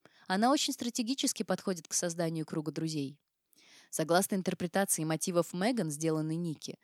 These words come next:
найдя для себя новый и более стильный круг друзей, она не хотела увязнуть в своей досадно неудачной ситуации с мужем или даже со своим прежним кругом общения, стоявшим еще дальше от истеблишмента.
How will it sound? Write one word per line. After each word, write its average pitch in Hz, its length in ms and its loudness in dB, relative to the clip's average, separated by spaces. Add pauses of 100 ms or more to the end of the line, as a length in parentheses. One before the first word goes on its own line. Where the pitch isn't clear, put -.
(240)
найдя 170 260 6
для 170 120 2
себя 165 260 4
новый 165 360 4
и 151 40 0
более 160 320 4
стильный 156 440 -2
круг 160 260 -2
друзей, 165 560 -2
она 185 200 0
не 240 120 0
хотела 262 420 0
увязнуть 160 400 0
в - 60 0
своей 151 260 0
досадно 190 400 -2
неудачной 165 540 0
ситуации 165 480 -4
с - 100 -6
мужем 185 400 -4 (280)
или 262 160 2
даже 202 260 4
со 180 120 -2
своим 165 260 0
прежним 190 340 0
кругом 180 340 -2
общения, 180 480 -2
стоявшим 156 580 0
еще 160 200 -4
дальше 165 320 -2
от 156 100 -8
истеблишмента. - 760 -8